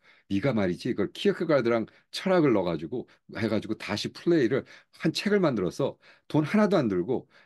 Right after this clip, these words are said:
아마존이라는 데 출판해서 전 세계 사람들이 볼 거고 아카데미아들 니들 올려가지고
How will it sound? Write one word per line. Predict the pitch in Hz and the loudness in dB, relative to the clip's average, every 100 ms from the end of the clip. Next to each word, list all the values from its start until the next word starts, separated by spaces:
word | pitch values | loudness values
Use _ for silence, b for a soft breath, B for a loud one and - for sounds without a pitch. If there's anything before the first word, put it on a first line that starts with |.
| - | -4
아마존이라는 | 107 143 165 160 151 143 131 | 2 4 6 6 6 4 2
데 | 127 | 0
출판해서 | 160 - 131 92 - b b - | -4 -4 -2 -2 -4 b b -8
전 | - 208 | 0 2
세계 | 240 240 208 | 4 4 2
사람들이 | 180 147 123 113 | 2 0 2 0
볼 | 95 - | -2 -4
거고 | - 127 107 B B - | -4 -4 -6 B B -8
아카데미아들 | 104 156 151 147 143 113 | -2 2 4 4 4 2
니들 | 113 120 | 4 4
올려가지고 | 101 98 87 90 123 113 | 4 4 0 -2 -6 -6